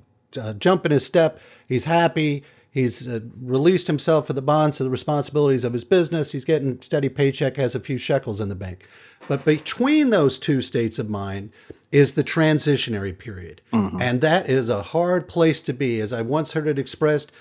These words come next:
Speaker 1: you gotta go through the red hot to get back to the cool blue. And, uh, many of us will, uh,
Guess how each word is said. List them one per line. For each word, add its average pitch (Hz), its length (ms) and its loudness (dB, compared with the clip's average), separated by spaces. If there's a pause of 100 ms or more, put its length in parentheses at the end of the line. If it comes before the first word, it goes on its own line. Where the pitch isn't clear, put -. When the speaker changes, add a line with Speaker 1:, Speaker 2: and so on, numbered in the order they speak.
(160)
Speaker 1:
you 117 120 -4
gotta 156 240 4
go 165 200 6
through 165 200 0
the 131 100 2
red 147 320 4
hot 151 340 0
to 123 80 -6
get 117 240 -2
back 147 280 -4
to 135 80 -2
the 113 80 -4
cool 143 340 -2
blue. 120 400 0 (720)
And, 127 540 0
uh, 123 500 0 (260)
many 196 440 2
of 185 160 2
us 143 340 0 (500)
will, 151 460 4
uh, 127 140 0